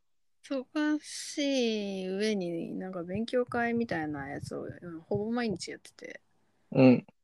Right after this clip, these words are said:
Speaker 1: そのせいで休憩行けなかったりするから。
Speaker 2: ええ。
Speaker 1: ほんと、イライラする。
Speaker 2: イライラする。
Speaker 1: <laughs>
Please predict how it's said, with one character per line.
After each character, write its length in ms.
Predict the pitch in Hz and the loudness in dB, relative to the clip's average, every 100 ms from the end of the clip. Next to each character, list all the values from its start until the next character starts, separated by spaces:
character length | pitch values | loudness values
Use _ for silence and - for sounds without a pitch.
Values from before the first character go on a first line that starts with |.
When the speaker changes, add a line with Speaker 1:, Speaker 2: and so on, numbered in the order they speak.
| _ _ | _ _
Speaker 1:
そ 60 | 214 | -4
の 100 | 247 | 0
せ 160 | 269 | 0
い 40 | 185 | 0
で 80 | |
休 180 | 165 170 | -2 -8
憩 160 | - 165 | -4 -6
行 100 | 170 | -4
け 80 | 165 | -6
な 100 | 170 | -6
か 100 | - | -10
っ 40 | - | -10
た 80 | - | -12
り 80 | |
す 140 | 170 - | -10 -12
る 60 | - | -12
か 100 | - | -12
ら。 100 | - _ _ _ _ _ _ - | -14 _ _ _ _ _ _ -2
Speaker 2:
え 580 | 117 120 120 120 120 117 | 4 8 10 10 8 6
え。 160 | 123 _ _ - 220 | 2 _ _ -16 -12
Speaker 1:
ほ 60 | |
ん 80 | 190 | -8
と、 200 | - - - - 127 | -6 -6 -12 -12 -8
イ 100 | 214 | -6
ラ 100 | 180 | -4
イ 40 | 165 | -6
ラ 100 | 170 | -10
す 120 | - | -12
る。 60 | 180 | -14
Speaker 2:
イ 40 | - _ _ _ _ _ - _ _ _ _ _ _ - - - 175 | -18 _ _ _ _ _ -20 _ _ _ _ _ _ -2 2 10 12
ラ 60 | |
イ 120 | - | 12
ラ 140 | 143 135 | 8 4
す 240 | - - | 0 -4
る。 140 | 147 - | -4 0
Speaker 1:
<laughs> 520 | 165 175 202 135 - | 4 8 8 4 -4